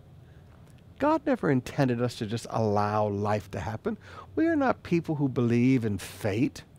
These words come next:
We are people who believe that God has a destiny for us, that,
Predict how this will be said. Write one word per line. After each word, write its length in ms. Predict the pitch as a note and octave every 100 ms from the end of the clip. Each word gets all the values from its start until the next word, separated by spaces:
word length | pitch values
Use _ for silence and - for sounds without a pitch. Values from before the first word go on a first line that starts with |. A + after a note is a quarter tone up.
| - - - -
We 100 | D#4
are 40 |
people 340 | D4+ - G3+ F#3+
who 120 | E3+
believe 480 | E3 D#3+ E3+ F3 D3+
that 160 | C#3
God 240 | D#3 E3 D#3+
has 120 | D#3
a 60 | D3
destiny 680 | - F3+ A3+ - D4+ C4
for 280 | A2+ A#2 G2
us, 80 | G#2+
that, 160 | D3+